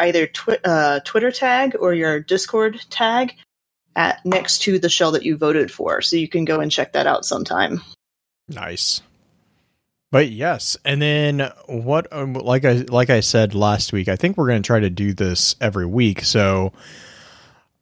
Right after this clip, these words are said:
Speaker 2: I'm kinda try-, I'm trying to think what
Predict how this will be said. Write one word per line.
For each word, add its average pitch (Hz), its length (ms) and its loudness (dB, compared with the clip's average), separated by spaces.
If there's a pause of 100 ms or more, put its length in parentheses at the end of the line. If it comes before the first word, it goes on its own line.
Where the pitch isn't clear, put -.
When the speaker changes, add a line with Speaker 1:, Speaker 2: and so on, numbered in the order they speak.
(300)
Speaker 2:
I'm 127 220 0 (120)
kinda 226 400 0
try-, 190 240 0
I'm 160 140 0
trying 196 240 0
to 160 80 -2
think 135 560 0 (500)
what 120 800 -2